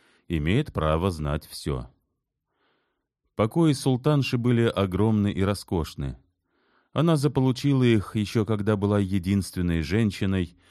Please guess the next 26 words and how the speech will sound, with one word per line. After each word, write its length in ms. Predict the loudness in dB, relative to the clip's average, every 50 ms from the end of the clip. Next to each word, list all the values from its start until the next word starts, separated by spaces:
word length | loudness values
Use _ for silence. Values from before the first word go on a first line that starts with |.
| _ _ _
которую 440 | -8 -6 -4 -2 0 2 2 2 0
султан 560 | 0 0 -2 -2 -2 -2 -2 0 0 0 0
звал 360 | -2 -4 -4 -2 -2 0 0 0
на 120 | -2 -4
хальвет. 540 | -4 -4 -4 -4 -2 -4 -4 -6 -6 -10 _ _ _ _ _ _ _ _ _ _ _ _ _ _ _ _ _ _ _ _ _
И 100 | -2 0
это 240 | 0 0 0 0 -2
продолжалось 720 | -2 -2 0 0 0 0 0 0 0 0 0 2 0 -2 -2
довольно 460 | -2 -2 0 2 0 0 0 0 0
долго, 440 | 0 0 2 2 0 0 -2 -6 -6
пока 360 | -6 -6 -6 -4 -2 -4 -2
Валиде 600 | -2 -2 -2 -2 -2 -2 0 0 0 0 -4 -8 -16 _ _ _ _ _ -4
не 120 | -2 -2
подарила 540 | -2 0 0 2 2 2 4 4 2 2 2
сыну 360 | 0 0 0 0 2 2 2
двух 340 | 0 0 -2 -2 -2 -2 -2
красивых 640 | -4 -2 -2 -2 -2 -4 -4 -4 -2 -4 -4 -4 -4
наложниц, 800 | -4 -2 -2 -2 -2 -4 -4 -6 -8 -8 -10 -12 -16 -20 -20 -20 _ _ _ _ _ _ _ _ _ _
после 340 | -4 -4 -4 -2 -4 -4 -6
чего 540 | -4 -4 -6 -4 -2 0 0 0 0 -2 -6 -10 _ _ _
Ибрагим 640 | -6 -4 0 2 2 2 2 0 0 0 0 0 0
почувствовал 760 | 0 -2 -2 -2 -4 -4 -4 -4 -4 -4 -2 -2 0 -2 -4
вкус 420 | -6 -10 -8 -4 -4 -4 -4 -6
к 120 | -10 -8
перемене 520 | -4 -2 -2 0 0 0 0 -2 -2 -2 -4
блюд. 440 | -4 -4 -4 -4 -4 -8 -12 -18